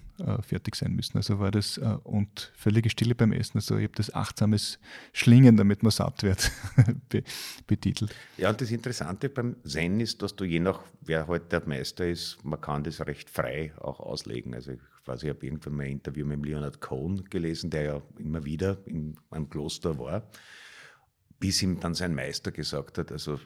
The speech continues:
Speaker 2: das ist nicht sein Weg, er ist ein, er ist ein wirklicher Scheißmönch, aber er ist ein großartiger Säufer und ein ganz okayer Musiker, er soll das machen. <laughs>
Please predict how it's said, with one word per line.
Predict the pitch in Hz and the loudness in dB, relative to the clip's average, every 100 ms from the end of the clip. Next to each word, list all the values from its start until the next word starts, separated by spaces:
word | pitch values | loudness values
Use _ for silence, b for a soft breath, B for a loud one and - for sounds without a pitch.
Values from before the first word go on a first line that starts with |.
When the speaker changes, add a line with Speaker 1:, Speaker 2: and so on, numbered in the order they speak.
| _ - | _ -6
Speaker 2:
das | 78 | -4
ist | 80 - | -4 -4
nicht | 87 78 | -4 -4
sein | - 73 65 | -4 -4 -4
Weg, | 69 69 - | -6 -8 -10
er | 71 65 | -8 -6
ist | 76 - - - | -6 -8 -10 -6
ein, | 76 76 | -6 -6
er | 78 76 | -8 -8
ist | 76 - 73 | -10 -12 -8
ein | 76 76 | -8 -4
wirklicher | 90 98 - 90 | -6 -6 -8 -6
Scheißmönch, | - - 60 - 76 69 98 - - - | -2 -2 0 -2 -2 -2 -2 -4 -12 -10
aber | 85 85 | -2 0
er | 82 | 2
ist | 82 - | 0 -6
ein | - - - _ | -10 -10 -14 _
großartiger | - 90 120 107 - - 87 | -2 0 0 -2 -6 -4 -4
Säufer | 87 71 69 - 95 85 | -2 0 -2 -2 -2 -2
und | 82 | -2
ein | 80 | -4
ganz | 82 78 | -4 -4
okayer | 85 - 73 | -6 -2 -2
Musiker, | 76 73 73 76 76 | -2 -4 -4 -2 0
er | 76 | 0
soll | 73 - | -2 -6
das | 62 - | -8 -4
machen. | - - | -6 -4
<laughs> | 165 | -6